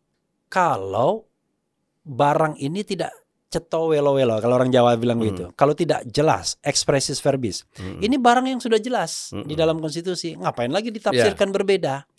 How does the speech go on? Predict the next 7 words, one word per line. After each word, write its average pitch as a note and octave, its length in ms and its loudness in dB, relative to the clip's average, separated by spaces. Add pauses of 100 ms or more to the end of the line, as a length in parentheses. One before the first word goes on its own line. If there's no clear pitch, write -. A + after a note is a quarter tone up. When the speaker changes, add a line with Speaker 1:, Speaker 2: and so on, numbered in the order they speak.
(580)
Speaker 1:
Karena G3 320 0
dia F3+ 80 0
sudah, E3 240 0
barang D#3 480 4
sudah C#3 240 -2
jelas, D#3+ 400 0 (160)
maka B2+ 320 -4